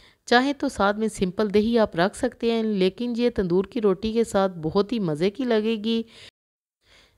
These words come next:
जी तो चाहें तो आप इनको बॉयल राइस के साथ भी सर्व कर सकते हैं, बस साथ में आप दही का रायता बना लें। तो जी बनाएं और एंजॉय करें। उम्मीद है आपको रेसिपी ज़रूर पसंद आई होगी। मिलते हैं अगली वीडियो में, तब तक के लिए मुझे दें इजाज़त। अल्लाह हाफिज़।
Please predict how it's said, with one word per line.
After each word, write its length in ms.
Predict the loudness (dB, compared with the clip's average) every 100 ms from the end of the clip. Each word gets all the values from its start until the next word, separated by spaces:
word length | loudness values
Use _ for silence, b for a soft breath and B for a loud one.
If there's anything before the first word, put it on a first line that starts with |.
| b
जी 240 | -4 -2 0
तो 140 | 0
चाहें 320 | 2 2 2
तो 140 | 2 4
आप 200 | 4 2
इनको 420 | -4 0 4 4
बॉयल 260 | 4 2 2
राइस 260 | 2 0 -2
के 140 | -6
साथ 240 | -2 -2 -2 -6
भी 80 | -6
सर्व 260 | -2 -2 -2
कर 140 | -6
सकते 420 | -4 -6 -4 -2 0
हैं, 140 | 2
बस 160 | 0 0
साथ 340 | 0 0 0
में 60 | -4
आप 160 | -2 -2
दही 160 | -4 -2
का 180 | -2
रायता 340 | 0 -2 -2 -4
बना 300 | -4 -4 -4
लें। 180 | -6 -8 -10 b b b b
तो 100 | -4
जी 160 | -2 0
बनाएं 460 | 0 2 2 2 2
और 140 | 2
एंजॉय 420 | 2 2 2 0 0
करें। 300 | -2 0 0
उम्मीद 380 | 0 0 0
है 180 | 0 2
आपको 400 | 2 0 -2 -2 0
रेसिपी 420 | 0 -2 -8 -8
ज़रूर 260 | -4 -2 -2
पसंद 400 | -4 0 2 2
आई 160 | 2
होगी। 500 | 2 0 0 -4 -4 -6 B B B -4
मिलते 320 | -2 0 0
हैं 240 | 2 2 0
अगली 300 | -4 -2 -2
वीडियो 300 | 0 2 2
में, 160 | 2 0
तब 240 | -2 -2
तक 160 | -4 -6
के 120 | -4
लिए 280 | -4 -2 0
मुझे 340 | 0 -2 0 2
दें 200 | 2 2
इजाज़त। 600 | 2 2 2 0 -2 -6
अल्लाह 300 | -6 0 0
हाफिज़। 720 | 2 -2 -2 0 2 2 0